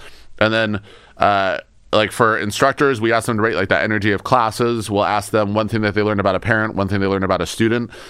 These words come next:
Uh, so that way we know they're actually talking to parents and students and, and connecting with them. But we're, we're asking all questions that, uh, involve their role and also provide some level of accountability to make sure they're actually doing what they're supposed to.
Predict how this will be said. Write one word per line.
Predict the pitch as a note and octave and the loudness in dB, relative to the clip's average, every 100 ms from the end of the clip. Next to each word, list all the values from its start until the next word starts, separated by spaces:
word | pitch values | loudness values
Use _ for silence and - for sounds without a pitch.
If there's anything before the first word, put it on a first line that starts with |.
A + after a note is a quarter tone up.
| - | -2
Uh, | G2 F2+ F2 | 2 2 -2
so | - | 0
that | G2+ G2 | 0 2
way | |
we | G2 | 0
know | F#2+ G2+ | 0 0
they're | F#2+ | 0
actually | F#2+ - | 0 -2
talking | E2+ F#2 F#2 | 0 0 0
to | G2 | -2
parents | G#2 F#2 | -2 -2
and | G2 | -4
students | A2 G#2+ G#2 | -2 -2 0
and, | F2+ - | -4 -4
and | E2+ | -4
connecting | G2+ F#2+ G#2+ A2 | 0 0 0 -2
with | A2 | 0
them. | C3 C3 B2 - - - | -2 -2 -8 -12 -14 -2
But | A2 A2 | 0 2
we're, | A#2+ | 0
we're | - A#2 | 0 0
asking | A2+ D#3+ F3 E3+ | 0 -2 -2 -2
all | - C3 D3 D3+ C#3 - | 0 0 0 -2 -8 -2
questions | D3 B2+ C3+ C3 A2 | 0 0 -2 -2 0
that, | A2+ - - | 0 -2 -2
uh, | G#2 G2 - | -2 0 -2
involve | G#2+ G2+ A#2 A#2 F#2+ | 0 2 2 2 2
their | A2 B2 | 2 2
role | B2+ A#2 B2 D#3 - - - | 0 0 0 -2 -6 -16 -4
and | F2+ G#2+ | 0 0
also | - C#3 C#3 C#3 C3 | 2 0 2 2 2
provide | - A#2+ A#2+ A#2 | 0 2 2 2
some | B2 A#2 | -2 0
level | A#2 A#2 | 2 0
of | G#2 | -2
accountability | - A#2+ A2 F#2 A2 C3 B2 G#2+ | 0 0 0 0 0 2 0 -2
to | F#2+ | 0
make | G#2 G2 | -2 0
sure | G2+ | 0
they're | G2+ | 0
actually | - G2+ | 0 -2
doing | G2 F#2+ | 0 -2
what | F#2 | -2
they're | |
supposed | F2+ F2+ G#2 F2+ - | -4 -2 0 -2 -2
to. | C#2 | -4